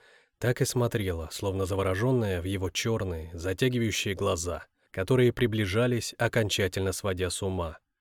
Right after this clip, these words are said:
лишая воли, заставляя кровь отливать от мозга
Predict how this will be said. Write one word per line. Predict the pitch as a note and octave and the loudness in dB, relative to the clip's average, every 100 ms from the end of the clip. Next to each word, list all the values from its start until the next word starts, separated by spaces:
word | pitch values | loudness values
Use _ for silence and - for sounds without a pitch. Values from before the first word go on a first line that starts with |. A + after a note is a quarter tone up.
| - | -8
лишая | G2 - A#2+ A#2 | -4 0 2 2
воли, | G#2 G2 G#2+ F2 D2+ - _ _ | 0 0 0 0 -4 -14 _ _
заставляя | A2 - G#2 F#2+ F2 E2+ | -6 -2 -2 0 -2 -2
кровь | G#2+ B2 - - | 0 0 0 -6
отливать | - A2 G2 F2+ | -2 -2 -2 -2
от | F2+ - | -4 -2
мозга | G2+ A#2+ A#2+ A2+ | 0 0 0 -2